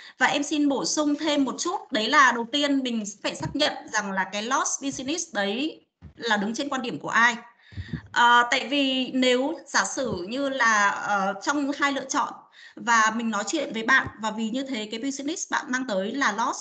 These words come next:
nhưng nó lại mang lại một cái opportunity lớn hơn thì với khách sạn nó không phải là cái loss.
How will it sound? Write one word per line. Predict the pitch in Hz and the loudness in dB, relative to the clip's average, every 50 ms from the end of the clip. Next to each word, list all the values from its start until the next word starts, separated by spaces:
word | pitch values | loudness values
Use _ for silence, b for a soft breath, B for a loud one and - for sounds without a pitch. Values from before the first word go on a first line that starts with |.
| - - | -6 -2
nhưng | 285 277 277 254 | 0 0 2 2
nó | 214 202 | 0 0
lại | 220 277 262 - | 0 -2 -2 -2
mang | 226 247 262 269 254 247 | 2 4 4 4 4 0
lại | 247 233 - | -2 -2 -2
một | 202 185 - | -4 -6 -6
cái | 202 - - - 285 | -8 -6 -2 -2 -2
opportunity | - - - 269 311 381 - - 269 262 269 262 - 285 254 247 | -2 -2 -6 -6 -6 -6 -4 -4 -4 -4 -4 -6 -8 -8 -6 -6
lớn | 240 220 208 214 226 | -4 -4 -2 -2 -2
hơn | 226 269 269 262 233 - B B B B B B B B | -2 -2 -2 -2 -2 -6 B B B B B B B B
thì | - 247 262 247 220 | 0 2 2 2 4
với | 196 220 208 | 2 0 0
khách | 214 214 339 330 | 0 -2 -4 -4
sạn | - - 285 277 - - - 214 | 2 4 4 4 4 0 -6 -6
nó | 208 196 | -2 -2
không | - - - 294 277 - | -2 0 -2 -2 -2 -2
phải | - 202 | -2 -2
là | 175 151 | -2 -2
cái | 160 185 185 | -2 -4 -6
loss. | 208 220 269 320 - - | -4 -4 -4 -6 -6 -8